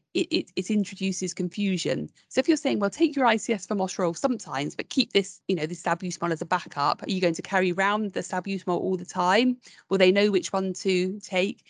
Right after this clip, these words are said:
And that rather defeats the whole object of using a single inhaler for maintenance and reliever. If the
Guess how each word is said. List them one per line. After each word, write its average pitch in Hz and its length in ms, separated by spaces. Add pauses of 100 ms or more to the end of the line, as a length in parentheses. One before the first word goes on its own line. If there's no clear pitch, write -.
(160)
And 240 100
that 269 140
rather 214 240
defeats 185 400
the 180 100
whole 175 240
object 180 460
of 170 100
using 170 320
a 165 60
single 156 520
inhaler 151 500
for 156 120
maintenance 143 560
and 151 140
reliever. 151 580 (440)
If 269 260
the 180 340